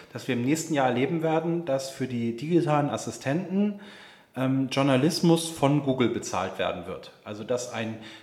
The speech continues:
Medien- und Verlagshaus von Google Geld dafür bekommen wird, dass sie ihre Inhalte auf ihren Systemen ausspielen können.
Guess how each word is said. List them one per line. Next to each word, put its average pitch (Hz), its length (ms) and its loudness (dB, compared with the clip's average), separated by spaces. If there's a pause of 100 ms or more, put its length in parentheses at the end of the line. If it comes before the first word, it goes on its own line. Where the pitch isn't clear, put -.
Medien- 170 340 2
und 151 60 0
Verlagshaus 151 840 -2
von 190 380 2
Google 175 420 2
Geld 147 260 2
dafür 156 220 -2
bekommen 131 400 0
wird, 127 240 -4
dass 123 160 0
sie 127 120 -6
ihre 127 200 -4
Inhalte 117 680 -2
auf 127 380 4
ihren 120 240 0
Systemen 107 380 -8
ausspielen - 420 -12
können. 98 160 -14